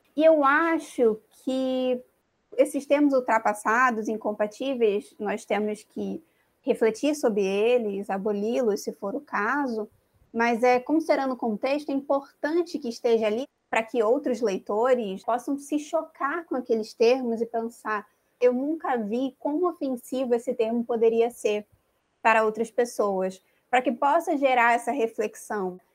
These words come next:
Eu acho que esse espaço de reflexão,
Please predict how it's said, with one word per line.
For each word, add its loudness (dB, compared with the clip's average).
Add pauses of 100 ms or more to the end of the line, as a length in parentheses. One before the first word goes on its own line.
(140)
Eu -2
acho 0 (120)
que -4
esse -2
espaço -4
de -6
reflexão, -4